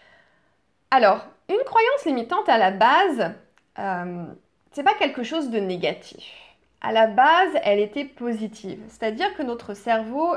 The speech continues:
est venu la programmer parce qu'on a vécu, voilà, des événements désagréables, voire même des événements traumatiques.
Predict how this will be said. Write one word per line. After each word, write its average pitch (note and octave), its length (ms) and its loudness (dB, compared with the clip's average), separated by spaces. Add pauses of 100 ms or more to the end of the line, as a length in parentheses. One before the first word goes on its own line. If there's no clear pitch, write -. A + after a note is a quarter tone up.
(120)
est C#4+ 260 -4
venu A#3 800 -4 (380)
la F#3+ 200 2
programmer G#3+ 1000 -4 (1600)
parce C#4+ 200 -2
qu'on D#4+ 500 -2
a C4 140 6
vécu, B3+ 600 -2
voilà, G3 360 2
des A3 340 -2
événements A3 720 2
désagréables, G3+ 840 0
voire G#3 320 -4
même A3+ 280 -2
des G#3 220 -6
événements G#3+ 540 -2
traumatiques. A#3 1040 -6